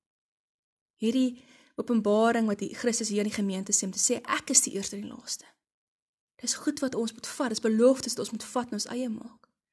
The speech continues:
Christus verseker hierdie gemeente en ons dat hy by ons is. Die woord is so vol bemoedigende en vertroostende skrifgedeeltes wat ons herinner en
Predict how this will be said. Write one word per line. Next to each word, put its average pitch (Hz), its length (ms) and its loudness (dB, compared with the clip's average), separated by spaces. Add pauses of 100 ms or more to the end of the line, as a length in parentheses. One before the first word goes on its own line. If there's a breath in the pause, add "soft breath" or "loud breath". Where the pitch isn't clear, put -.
(460 soft breath)
Christus 302 420 2
verseker 294 540 2
hierdie 233 280 2
gemeente 202 540 -2
en 247 220 -2
ons 214 380 2
dat - 120 -14
hy 220 120 0
by 180 380 -4
ons 220 240 -2
is. - 360 -6 (1800)
Die 226 120 -2
woord 233 320 4
is - 240 2
so 254 220 4
vol 247 680 0
bemoedigende 208 640 0
en 190 80 -6
vertroostende 240 680 2
skrifgedeeltes 202 960 -4 (540 loud breath)
wat 226 100 -6
ons 233 120 2
herinner 208 560 2 (100)
en 208 320 -2